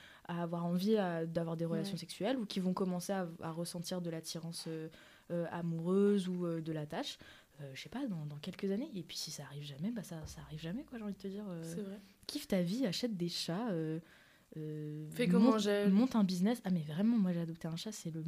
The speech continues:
Speaker 1: vraiment le seul homme de ma vie qui ne m'a jamais trompé,
Speaker 2: <laughs>
Speaker 1: qui ne m'a jamais menti,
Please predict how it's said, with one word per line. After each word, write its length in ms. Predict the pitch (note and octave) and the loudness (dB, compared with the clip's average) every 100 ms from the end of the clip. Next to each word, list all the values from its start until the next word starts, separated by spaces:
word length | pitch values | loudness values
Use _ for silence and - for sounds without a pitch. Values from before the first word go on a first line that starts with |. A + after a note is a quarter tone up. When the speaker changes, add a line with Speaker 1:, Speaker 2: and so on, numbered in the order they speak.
| E3+ | -4
Speaker 1:
vraiment 320 | E3+ F#3+ A#3+ | 2 4 4
le 160 | A3 F3 | 2 0
seul 320 | F3 - A#3+ | 2 4 4
homme 160 | A#3 A3+ | 6 6
de 80 | G3 | 6
ma 120 | F#3 | 2
vie 140 | F3+ G#3+ | 0 -4
qui 160 | - | -2
ne 60 | F3+ | 0
m'a 160 | E3 E3 | 0 -2
jamais 280 | F3 G3 | -2 -2
trompé, 340 | G3 G3 F#3+ - - - - - | 0 -2 -4 -8 -14 -20 -12 6
Speaker 2:
<laughs> 360 | G4 - - | 8 6 -10
Speaker 1:
qui 160 | - G3+ | 0 6
ne 140 | F#3+ | 8
m'a 160 | F3+ F3+ | 8 4
jamais 240 | F3+ G3 | 4 6
menti, 440 | G#3+ G#3 G3+ - | 8 6 4 -2